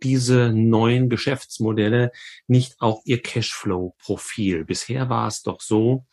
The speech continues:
dass Sie, wenn Sie Lizenzen verkauft haben, den Cashflow sofort im Hause hatten. Jetzt müssen Sie versuchen, ihn über die Laufzeit der Geschäfte zu realisieren.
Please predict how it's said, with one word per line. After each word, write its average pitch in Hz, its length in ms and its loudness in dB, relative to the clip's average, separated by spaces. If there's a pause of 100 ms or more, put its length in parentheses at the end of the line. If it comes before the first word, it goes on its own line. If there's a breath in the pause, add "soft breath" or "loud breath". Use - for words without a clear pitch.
(420 soft breath)
dass 113 180 0
Sie, 110 300 0
wenn 107 180 2
Sie 104 220 0
Lizenzen 98 720 -2
verkauft - 580 -8
haben, 117 280 -2
den 104 160 -2
Cashflow 113 880 -2
sofort 117 640 0
im 90 200 -6
Hause 90 400 -4
hatten. 131 380 -4 (380 soft breath)
Jetzt 117 260 0
müssen 131 280 2
Sie 131 160 0
versuchen, 123 560 -2
ihn 127 380 2
über 127 240 2
die 123 100 2
Laufzeit 110 720 0
der 87 80 0
Geschäfte 98 640 -4
zu - 220 -2
realisieren. 98 880 -2